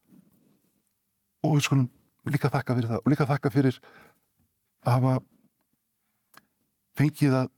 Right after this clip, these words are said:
kynnast þessum einstaka manni. Og öllu því sem hann bjó yfir, öllu sem hann gaf okkur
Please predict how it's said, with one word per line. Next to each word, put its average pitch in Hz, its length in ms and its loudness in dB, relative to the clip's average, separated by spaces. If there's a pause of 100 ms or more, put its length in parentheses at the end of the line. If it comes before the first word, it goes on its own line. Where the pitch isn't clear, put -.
(520)
kynnast 156 300 4
þessum 131 220 0 (1900)
einstaka 139 520 0 (560)
manni. 123 280 -4 (760)
Og - 220 -4 (100)
öllu 156 240 -2
því 147 80 0
sem 143 160 -4
hann 127 80 -8
bjó 147 200 0
yfir, 117 180 -4 (400)
öllu 135 160 -8
sem 147 100 -4
hann 143 140 -2
gaf 151 200 0
okkur - 240 -12